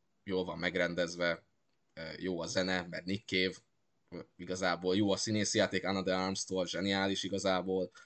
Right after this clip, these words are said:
ö, jelölni fogják szerintem érte Oscarra, hogy megkapja, az még kérdéses, bár amilyen gyenge évünk van, szerintem lehet, hogy behúzza, esélyes rá, nagyon. Más nem tudok róla elmondani, tényleg, akinek van két óra negyvenöt perc szabad ideje, és, ö,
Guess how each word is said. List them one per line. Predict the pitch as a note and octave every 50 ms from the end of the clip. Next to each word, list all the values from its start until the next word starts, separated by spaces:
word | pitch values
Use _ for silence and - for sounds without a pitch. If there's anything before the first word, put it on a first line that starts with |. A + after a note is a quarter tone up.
| _ _ _ _ _ _ _ _ -
ö, | - D#2+ E2+ E2+ E2
jelölni | E2+ G2 G#2 G#2+ G#2 G2+ G2+
fogják | - A2 G2+ F#2+ G2 F#2
szerintem | - - F#2+ F#2+ F#2+ - F#2+ F#2
érte | F#2 F#2 - -
Oscarra, | F2+ F2+ F#2 - - - G2 F#2 F#2 F#2 F#2+ F#2+
hogy | F#2 F2+ F2 - E2+
megkapja, | F2 F2+ F#2+ - - F#2 - - G2+ F#2 F2
az | F2 E2
még | F2+ E2 E2+ -
kérdéses, | - G2 F#2+ F#2 G2 F#2+ - - F#2+ F2+
bár | F2+ F2 F#2+ F#2 F#2+
amilyen | F#2+ F#2 F#2 F2+ F#2
gyenge | F2+ F#2+ F#2 F2+ F2+
évünk | F#2 F2+ F#2+ F2 F#2 F#2+ F#2 -
van, | - F#2+ F#2+ F#2+ F2+ - - - - - -
szerintem | - - G2+ F2+ F2+ E2+ - F#2 F2 F2 F2
lehet, | F2+ F#2 F#2+
hogy | - G#2 G2
behúzza, | F2+ G2+ G2 G2 G2+ G2+ G2+ G2 G#2 G#2+ G#2 G#2 -
esélyes | _ - - - - - G2 G2 G2+ G2+ - -
rá, | G#2 G2+ G#2+ A2+ - _
nagyon. | F#2 F2 F2 G2 G2+ G#2 G#2+ - _ _ _ _ _ _ _ _ _ _ _ _ _ _ _ _ _ _ _ _ _ _ _ _ _ _ _
Más | - G#2+ B2 C3+ - -
nem | - C3+ A#2+ A#2
tudok | - A2+ G#2+ G#2
róla | A#2 A2 G#2+ G#2+ G#2+
elmondani, | G#2+ G#2 G#2+ G#2+ G#2+ G#2+
tényleg, | - - A2+ A2 A2 G#2+ G#2+ G#2+ G2 -
akinek | - B2 - - B2+ A2+ A2+ A2
van | A2+ A#2 B2 A#2+ A#2 A2+
két | - B2 A2+ A2+
óra | A#2+ A2 G#2+
negyvenöt | G#2+ A2 A2 G#2+ G#2+ G#2 G2+ G2 -
perc | - A2 G#2+ G2+ -
szabad | - B2 A2+ A2+ A2+
ideje, | A#2 A2+ G#2+ A2+ A2 G#2+ G#2+ G#2+
és, | G2+ - F#2 G2+ G2+ - - - - G2
ö, | F#2+ F#2+ F#2+